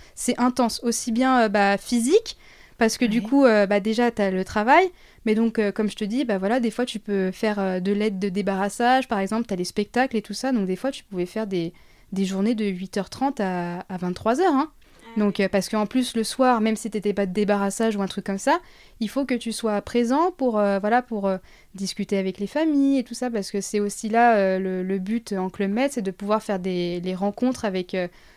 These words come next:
Speaker 1: les gens qui sont en vacances et tout ça, pour
Speaker 2: Mm.
Speaker 1: co-, donner le côté un peu, euh, bah voilà, euh, sympathique, bienveillant, parce qu'on est toujours gentil, euh, au, au
Speaker 2: Au
Speaker 1: Club
Speaker 2: Club
Speaker 1: Med.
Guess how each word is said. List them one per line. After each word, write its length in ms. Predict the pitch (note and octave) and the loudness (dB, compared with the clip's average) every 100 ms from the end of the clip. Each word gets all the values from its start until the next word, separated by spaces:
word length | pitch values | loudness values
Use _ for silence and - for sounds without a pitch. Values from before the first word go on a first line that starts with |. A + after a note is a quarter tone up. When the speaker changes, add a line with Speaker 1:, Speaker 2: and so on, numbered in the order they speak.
| _ | _
Speaker 1:
les 140 | G#3 G#3 | 0 2
gens 180 | G3+ A3+ | 2 -2
qui 380 | - G3 F#3+ | -4 -4 -4
sont 200 | F3+ - | -4 -4
en 80 | F#3+ | -2
vacances 640 | F3+ F3+ - B3+ C#4 C#4+ A#3 | -2 -2 2 4 4 4 0
et 40 | |
tout 120 | - | -8
ça, 160 | G3 A3+ | -4 -4
pour 140 | A3 | -4
Speaker 2:
Mm. 40 | A#3+ | -4
Speaker 1:
co-, 160 | G#3 | -4
donner 300 | F3+ F#3+ G3+ | -4 -2 -2
le 100 | G3+ | -2
côté 420 | F#3 F#3+ F#3 G#3+ G3+ | -4 -6 -4 -2 -2
un 120 | F#3 | -4
peu, 140 | - | -4
euh, 220 | G3 F#3 F3+ - - - | -2 -2 -4 -10 -20 -6
bah 120 | G3 F#3+ | 0 2
voilà, 380 | F#3+ G#3 A3+ | 2 2 2
euh, 140 | G#3 F#3 | 0 -2
sympathique, 800 | - F#3+ G3 F3+ - A#3 B3 G#3+ | -4 -2 -2 -4 -4 -2 0 -2
bienveillant, 560 | F#3+ F#3+ F#3 F#3 G#3+ | -2 -2 -2 -2 -2
parce 200 | A#3+ F3+ | -4 -6
qu'on 180 | - F#3 | -6 -6
est 140 | F3+ - | -6 0
toujours 300 | C#4 C4 A3+ | 0 2 2
gentil, 460 | G#3+ G3 A3 G#3+ | 0 -2 0 2
euh, 300 | F#3 F3 E3+ | 2 2 0
au, 380 | F3+ F3 E3+ E3 - - - B3 | 0 -2 -2 -4 -6 -12 -8 -4
au 60 | |
Speaker 2:
Au 40 | G#3+ | 2
Speaker 1:
Club 220 | A3 G#3+ | 4 6
Speaker 2:
Club 20 | |
Speaker 1:
Med. 240 | A3 D4 | 6 6